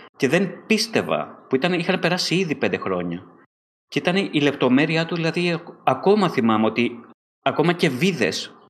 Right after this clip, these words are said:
ήτανε διαφορετικού είδους βίδες, ξέρω εγώ, ανάλογα τη συσκευή και τον γρίφο.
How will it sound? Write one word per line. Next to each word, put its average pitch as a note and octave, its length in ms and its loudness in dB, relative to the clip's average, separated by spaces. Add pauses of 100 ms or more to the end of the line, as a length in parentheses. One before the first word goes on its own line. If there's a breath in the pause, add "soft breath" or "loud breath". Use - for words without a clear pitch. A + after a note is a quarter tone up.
(680)
ήτανε B2 520 2
διαφορετικού C3 640 0
είδους G2 480 0
βίδες, A2+ 320 0
ξέρω A2+ 180 0
εγώ, B2 100 2
ανάλογα C#3+ 420 2
τη C#3+ 120 -8
συσκευή B2+ 400 -2
και C#3+ 100 -2
τον C#3 160 0
γρίφο. C3+ 520 -4